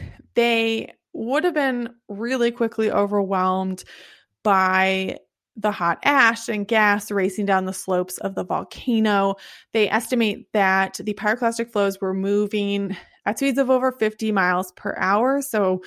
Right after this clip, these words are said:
too fast, obviously, for a human to outrun. And those are actually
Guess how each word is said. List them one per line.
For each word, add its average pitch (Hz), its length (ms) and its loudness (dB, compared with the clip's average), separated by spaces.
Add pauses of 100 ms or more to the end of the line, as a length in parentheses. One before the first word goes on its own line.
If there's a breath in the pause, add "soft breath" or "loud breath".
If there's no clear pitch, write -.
(380 loud breath)
too 330 200 2
fast, 208 460 2
obviously, 196 520 2
for 185 380 2
a 185 200 0
human 185 520 -4
to 185 680 0 (320 loud breath)
outrun. 196 580 0
And 214 160 0
those 294 120 2
are 339 100 2
actually 220 400 0